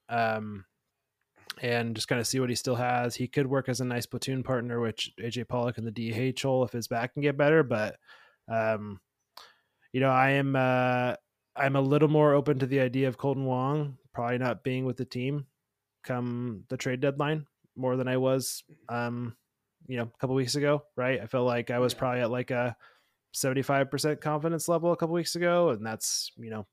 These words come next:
Speaker 1: dipping percentage points by the day, right? So,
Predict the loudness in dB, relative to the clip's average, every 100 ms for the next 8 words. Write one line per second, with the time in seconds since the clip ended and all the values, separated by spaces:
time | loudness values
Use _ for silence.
0 | _ _ _ -6 -4 -4 -4 -8 -14 _
1 | _ -10 -6 -4 -4 -4 -4 -4 -4 -6
2 | -4 -4 -4 -4 -6 -6 -8 -10 -10 -8
3 | -6 -8